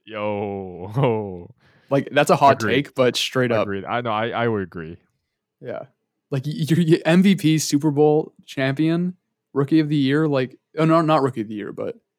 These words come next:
Speaker 2: sophomore year was just ridiculous. Like, whose sophomore year is fifty touchdown against, like, ten picks? M V P. A F C
Speaker 1: <laughs>
Speaker 2: Championship run.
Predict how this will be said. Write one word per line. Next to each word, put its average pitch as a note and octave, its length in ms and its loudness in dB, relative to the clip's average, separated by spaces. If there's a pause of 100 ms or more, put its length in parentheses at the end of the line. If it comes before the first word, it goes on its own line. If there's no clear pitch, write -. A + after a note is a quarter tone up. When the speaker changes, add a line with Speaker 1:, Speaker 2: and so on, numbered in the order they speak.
(280)
Speaker 2:
sophomore B2 640 0
year G2+ 220 -6
was A#2 200 -10
just - 200 -10
ridiculous. A#2+ 680 -8
Like, C#3 140 -2
whose G3 220 2
sophomore D3 380 0
year A#2 200 0
is A#2 120 -6
fifty C3+ 340 -8
touchdown B2 560 -10 (1000)
against, C3+ 340 0
like, B2 300 -2
ten B2 280 -2
picks? - 500 -10 (680)
M C#3 140 -2
V B2+ 140 2
P. A2+ 380 -6 (800)
A C3+ 140 2
F C#3 80 0
C D3 120 2
Speaker 1:
<laughs> - 0 -
Speaker 2:
Championship A#2 600 -2
run. G#2+ 380 -8